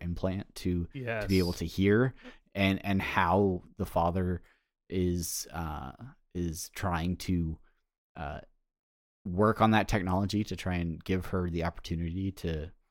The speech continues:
Speaker 1: uh, have a more fulfilling life, even in a time when their life is
Speaker 2: <laughs>
Speaker 1: so you know, restricted.
Speaker 2: Yeah.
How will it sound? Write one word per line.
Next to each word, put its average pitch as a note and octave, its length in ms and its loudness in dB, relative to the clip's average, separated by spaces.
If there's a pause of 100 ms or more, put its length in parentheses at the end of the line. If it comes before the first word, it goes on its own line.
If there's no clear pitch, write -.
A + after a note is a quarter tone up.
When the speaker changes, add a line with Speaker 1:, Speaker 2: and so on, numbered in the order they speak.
(400)
Speaker 1:
uh, D2+ 180 -4
have E2 400 -2
a D#2+ 60 -6
more D#2+ 180 -4
fulfilling E2 420 -4
life, D#2 440 -4 (120)
even C3+ 400 8
in G#2 140 2
a G#2 80 4
time F2+ 460 0
when F2 120 -2
their F2 140 -4
life D#2+ 380 -2
is F2+ 200 0
Speaker 2:
<laughs> - 40 -2
Speaker 1:
so E2+ 460 2 (680)
you E2+ 140 -4
know, D2+ 120 -4
restricted. E2 840 -2
Speaker 2:
Yeah. B2 380 2